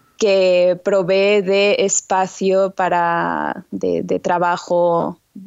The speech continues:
espacios comunes de trabajo, eh, para,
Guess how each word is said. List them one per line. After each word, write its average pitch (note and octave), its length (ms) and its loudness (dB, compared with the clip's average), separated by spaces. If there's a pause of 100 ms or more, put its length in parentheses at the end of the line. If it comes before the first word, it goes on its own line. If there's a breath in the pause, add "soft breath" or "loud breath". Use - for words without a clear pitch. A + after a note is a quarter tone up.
(160)
espacios F#3 500 -4
comunes F#3+ 600 0
de F3 100 -2
trabajo, F3 680 -2 (480 loud breath)
eh, G3 80 -10
para, E3+ 680 -2